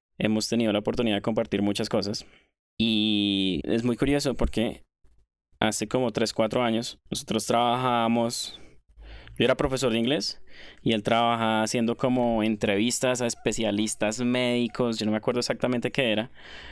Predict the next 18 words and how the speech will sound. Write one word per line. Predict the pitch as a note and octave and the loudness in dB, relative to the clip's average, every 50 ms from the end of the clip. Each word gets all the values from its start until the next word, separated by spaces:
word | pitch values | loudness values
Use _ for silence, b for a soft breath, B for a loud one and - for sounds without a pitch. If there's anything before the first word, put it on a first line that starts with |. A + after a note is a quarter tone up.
| B B B B B - - | B B B B B -4 0
pero | - A#2+ A2 G#2+ G#2 G2+ G#2 G2+ G2 G2 G2 G2 F#2+ F#2+ F2+ G2+ G#2 | 2 2 4 4 2 2 2 2 2 2 2 2 0 0 -2 -4 -2
los | - A#2+ A#2+ A2 | 0 0 0 0
dos | A2+ A2 | 0 0
teníamos | - C3+ C3+ C3+ C#3 C#3 - | 0 0 2 2 2 2 2
unos | E3 D3+ D3+ D3+ | 2 0 0 0
horarios | - D3 B2 A2+ A2 A2 G#2+ | 2 2 2 2 2 0 0
como | - - D3 D3 C#3+ C#3 | 0 0 2 2 2 0
súper | - - D3 B2+ - - B2 A#2 A2+ A2 F#2+ G#2 - _ _ _ - | 0 0 -2 -2 0 0 0 2 2 0 -2 -6 -12 _ _ _ -4
desalineados | - A#2 B2 A#2+ - B2+ A2+ A2+ A2 A2 A2 A#2 B2 C3 C3 B2 A2+ F#2 F#2 - | 0 2 2 2 2 2 2 2 4 4 4 4 4 4 4 4 2 2 0 -2
para | - - - A#2 A2+ A2+ G#2+ G#2+ G#2 G#2 G2 G2 G2 | -4 0 0 2 2 4 2 2 2 2 2 2 2
lo | G#2 G#2 G2+ | 0 0 -2
que | - - G#2 G2 | 0 0 0 0
es | F#2+ - | 0 0
un | G#2 G#2+ | 0 0
trabajo | A#2 A#2 A2+ A2+ A2+ A2 - B2 A2+ A2+ A2+ A#2 A#2 A#2 A2+ A#2 A#2+ - | 0 0 2 2 0 0 0 -2 0 0 0 0 0 -2 -2 -4 -6 -4
tradicional | - - A#2+ A2+ A2+ A2 - A2+ G#2 G#2 G2+ G#2 | 0 0 2 2 0 0 0 0 0 0 0 0
en | G2+ G#2 | 0 0
Colombia. | - B2 A#2 G#2+ G2+ G#2+ A2 G#2 | 0 0 0 0 -2 -2 -4 -6